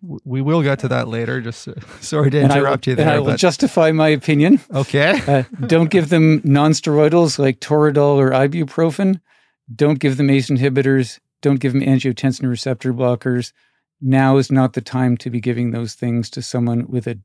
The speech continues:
Speaker 2: documented, known, severe acute kidney injury.
Speaker 1: Okay, so just the four things again are, one, P V R, two, urine dip. And just to clarify that, is that urine dip and microscopy or just urine dip?
Speaker 2: Just do the urine dip.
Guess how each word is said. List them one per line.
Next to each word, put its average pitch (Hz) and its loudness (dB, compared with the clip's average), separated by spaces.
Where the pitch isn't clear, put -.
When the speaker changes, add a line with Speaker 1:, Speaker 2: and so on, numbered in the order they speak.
Speaker 2:
documented, 123 -2
known, 120 0
severe 120 -8
acute - -12
kidney - -10
injury. - -14
Speaker 1:
Okay, 139 -2
so 143 0
just - 0
the 147 2
four 165 2
things 147 0
again 127 -2
are, 120 -2
one, 139 -2
P 139 -4
V 123 -2
R, 120 -2
two, 139 -2
urine 135 0
dip. 127 -2
And 127 -2
just - -2
to 165 -2
clarify 147 0
that, 117 -2
is 113 -4
that 147 -2
urine 143 0
dip 139 -4
and 135 -2
microscopy 139 -4
or 147 -2
just 120 -4
urine 113 -2
dip? 98 -10
Speaker 2:
Just - -2
do 226 0
the 170 0
urine 156 4
dip. 151 -2